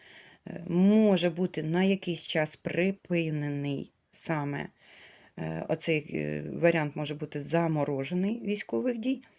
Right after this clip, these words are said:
але це буде ненадовго. Ненадовго, бо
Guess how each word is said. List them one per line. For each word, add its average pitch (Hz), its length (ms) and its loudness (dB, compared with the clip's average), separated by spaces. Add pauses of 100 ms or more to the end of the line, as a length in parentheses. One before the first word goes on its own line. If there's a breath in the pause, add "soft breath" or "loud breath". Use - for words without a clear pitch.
(420 loud breath)
але 175 260 0
це 196 180 -2
буде 165 240 0
ненадовго. 160 920 -2 (720 soft breath)
Ненадовго, 175 720 2
бо 170 360 2